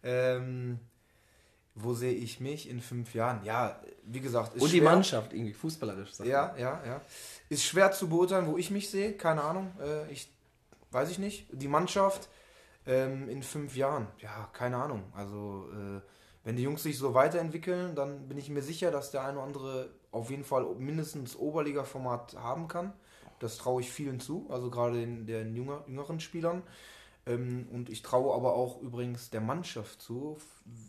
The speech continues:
Speaker 1: wenn wir so zusammenbleiben, weiter zusammenwachsen und vielleicht mit dem einen oder anderen Neuzugang, dass wir auch, äh, vielleicht, äh, ja, nicht nur dieses, sondern auch nächstes Jahr viele ärgern können und wer weiß, vielleicht sogar aufsteigen können.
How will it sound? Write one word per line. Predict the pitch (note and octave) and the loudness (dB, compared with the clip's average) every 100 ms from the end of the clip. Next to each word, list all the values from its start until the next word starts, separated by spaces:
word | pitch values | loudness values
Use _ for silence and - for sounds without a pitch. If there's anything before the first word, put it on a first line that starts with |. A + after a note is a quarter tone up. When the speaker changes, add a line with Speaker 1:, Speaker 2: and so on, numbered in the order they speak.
| - | -12
Speaker 1:
wenn | A#2 A#2+ | -6 -4
wir | A#2+ | -4
so | A#2 | -4
zusammenbleiben, | A2 - A2 C#3+ D3 C#3 C#3 B2 | -8 -4 -2 -2 2 2 2 -2
weiter | A2+ A2+ | -4 -4
zusammenwachsen | A2 G#2+ A2 C#3 C3+ B2+ B2+ A#2+ | -8 -4 -4 -4 -6 -8 -10 -10
und | A2 - - - | -12 -16 -20 -10
vielleicht | A#2 A2 A2+ | -8 -8 -8
mit | A2 | -8
dem | A2 | -8
einen | - A2+ A#2 | -6 -8 -8
oder | A2+ | -8
anderen | A#2+ A2+ A2+ - - _ | -6 -8 -10 -16 -20 _
Neuzugang, | A#2 B2 B2 A#2 A#2 A#2 A#2+ - | -4 -4 -4 -6 -4 -6 -10 -14
dass | A#2 - | -14 -8
wir | G#2 | -2
auch, | B2+ C#3+ - - | 0 0 -8 -14
äh, | A2 G2+ F#2 | -12 -12 -12
vielleicht, | - G#2+ G#2 - - _ _ - _ | -8 -6 -6 -12 -20 _ _ -20 _
äh, | - G#2 G#2 G#2+ | -6 -4 -4 -4
ja, | G#2+ G2 - - | -4 -4 -10 -16
nicht | F#2+ G#2+ A2+ | -10 -8 -6
nur | G#2+ | -6
dieses, | A2+ B2+ B2+ | -6 -8 -8
sondern | A#2+ A2 | -8 -8
auch | G#2+ | -6
nächstes | A2 A#2+ G#2+ G2+ | -6 -8 -12 -6
Jahr | B2+ C3+ | -4 -4
viele | A2 - A2 F#2+ | -6 -8 -6 -4
ärgern | A2 A#2+ A#2+ | -4 -4 -8
können | A#2+ A#2 | -10 -10
und | A2+ A2+ - - _ - | -10 -12 -18 -20 _ -4
wer | A2 | -2
weiß, | C#3 - - | 0 -2 -6
vielleicht | G2 G2 | -8 -8
sogar | A2+ A2+ | -6 -6
aufsteigen | C3 - F#2 | -6 -10 -14
können. | G2 - | -14 -20